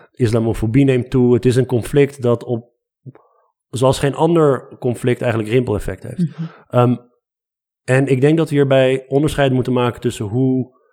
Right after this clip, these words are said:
Speaker 1: dit eraan toe gaat in universiteiten, bijvoorbeeld in Europa of in Amerika en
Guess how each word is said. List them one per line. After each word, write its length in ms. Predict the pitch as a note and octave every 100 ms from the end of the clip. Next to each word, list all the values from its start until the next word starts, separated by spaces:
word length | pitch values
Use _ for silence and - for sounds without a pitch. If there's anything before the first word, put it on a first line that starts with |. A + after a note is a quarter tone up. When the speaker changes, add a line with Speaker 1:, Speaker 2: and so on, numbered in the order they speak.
| _ -
Speaker 1:
dit 480 | A#2 B2 A#2+ - _ B2+
eraan 220 | A2+ A2
toe 160 | C3+ A#2
gaat 400 | A#2+ A2+ A2 -
in 160 | B2 A2+
universiteiten, 920 | A2+ G#2 G2 A2 A2+ A2 G#2+ G2+ - _ _ _ _ _ _ _
bijvoorbeeld 680 | - G#2+ G2 F2+ G#2+ G2+ -
in 120 | A2
Europa 400 | G#2+ G2+ A2 D3
of 100 | B2
in 80 | G#2+
Amerika 580 | G#2+ A#2+ A#2 A#2 A#2 A2+
en 400 | A2 A2 G#2+